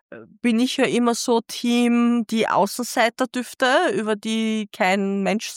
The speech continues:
Speaker 1: sonst spricht. Äh, und da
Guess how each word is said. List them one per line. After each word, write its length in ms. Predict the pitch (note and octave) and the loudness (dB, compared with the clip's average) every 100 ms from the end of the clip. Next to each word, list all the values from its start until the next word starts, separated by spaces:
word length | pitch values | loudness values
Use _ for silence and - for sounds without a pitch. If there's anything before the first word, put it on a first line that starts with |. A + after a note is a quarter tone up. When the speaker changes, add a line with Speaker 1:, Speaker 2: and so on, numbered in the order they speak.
| A3 | -4
Speaker 1:
sonst 160 | B3 - | -4 -8
spricht. 440 | - B3+ - - - | -8 -8 -8 -12 -4
Äh, 460 | A#3 A3+ A3+ A3+ A3+ - | 0 2 2 2 -2 -4
und 440 | - B3+ B3 A#3+ A3+ - | 2 4 6 4 0 0
da 160 | G3 | 0